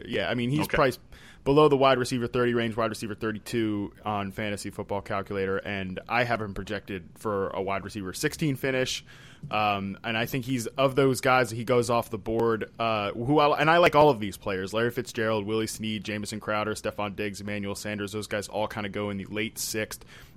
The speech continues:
Speaker 1: early seventh round on, on A D P. He's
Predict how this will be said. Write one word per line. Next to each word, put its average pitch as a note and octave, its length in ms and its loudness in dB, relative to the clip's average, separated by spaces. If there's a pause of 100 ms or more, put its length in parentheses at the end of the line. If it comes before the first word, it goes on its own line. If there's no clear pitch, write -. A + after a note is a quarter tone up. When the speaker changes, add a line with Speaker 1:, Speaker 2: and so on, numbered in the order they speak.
Speaker 1:
early A2 240 0
seventh A#2+ 380 0
round G#2 260 -2
on, G2+ 240 -6 (160)
on A2 140 -2
A A2 120 0
D A2 120 -4
P. G#2 340 -6 (320)
He's E3+ 360 2